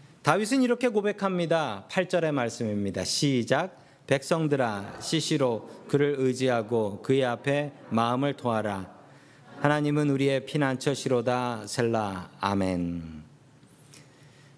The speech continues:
다윗은 이렇게 얘기합니다. "백성들아 시시로 아무 때나 그를 의지하고 그 앞에 나와 무엇을 토하라? 마음을 토하라"라고 합니다.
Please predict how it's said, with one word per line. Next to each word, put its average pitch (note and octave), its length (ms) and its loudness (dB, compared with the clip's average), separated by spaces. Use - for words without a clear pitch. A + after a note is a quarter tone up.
다윗은 F#3+ 420 2
이렇게 A3 320 2
얘기합니다. F#3 440 0
"백성들아 D3+ 640 0
시시로 F3+ 600 -2
아무 A#2+ 640 -2
때나 A#2+ 680 -2
그를 E3+ 300 2
의지하고 D3+ 640 0
그 F#3 180 2
앞에 E3 380 -2
나와 D3 580 0
무엇을 D3+ 460 0
토하라? E3+ 460 -2
마음을 A2 880 0
토하라"라고 D3+ 1120 -8
합니다. - 420 -20